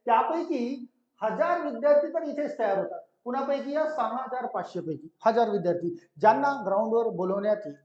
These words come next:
शिवाय, शिवाय हे नव्वद गुणसाठी बरं का, शिवाय ऐंशी गुण घेणारे,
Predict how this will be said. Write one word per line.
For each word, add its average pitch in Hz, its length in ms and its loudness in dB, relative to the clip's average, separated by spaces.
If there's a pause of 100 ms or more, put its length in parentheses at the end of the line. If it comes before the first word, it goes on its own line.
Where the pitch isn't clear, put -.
(360)
शिवाय, 339 400 10 (340)
शिवाय 240 360 8 (960)
हे 370 60 -2
नव्वद 359 320 4
गुणसाठी 214 480 -2
बरं 294 180 2
का, - 180 -6 (320)
शिवाय 294 460 6 (120)
ऐंशी 294 380 2
गुण 339 320 0
घेणारे, 240 420 0